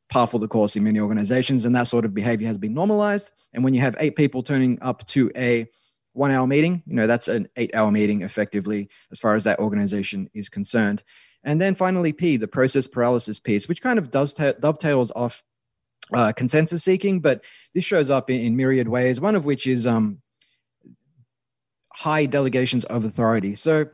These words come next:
I mean, organizations put policies and processes in place so that they can execute on that re-,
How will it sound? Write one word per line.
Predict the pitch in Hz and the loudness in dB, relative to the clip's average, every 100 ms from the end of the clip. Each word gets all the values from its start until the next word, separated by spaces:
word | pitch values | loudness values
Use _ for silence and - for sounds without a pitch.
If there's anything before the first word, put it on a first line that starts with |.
| _ _ _ _ | _ _ _ _
I | |
mean, | 175 190 | -2 0
organizations | 233 233 165 165 147 | 2 2 0 0 -4
put | - 151 - _ | 0 0 0 _
policies | - 139 131 127 113 | -2 0 2 0 -2
and | |
processes | 110 110 110 107 107 101 | 0 0 -2 -4 -6 -8
in | 113 101 | -8 -10
place | - - 127 117 117 | -8 0 2 2 0
so | - 120 | -2 0
that | 110 - | 0 -2
they | 117 | -6
can | - 208 147 | -2 0 0
execute | 120 - - 117 - | -2 -8 -4 -4 -2
on | 107 | -2
that | 101 | -2
re-, | 98 | -6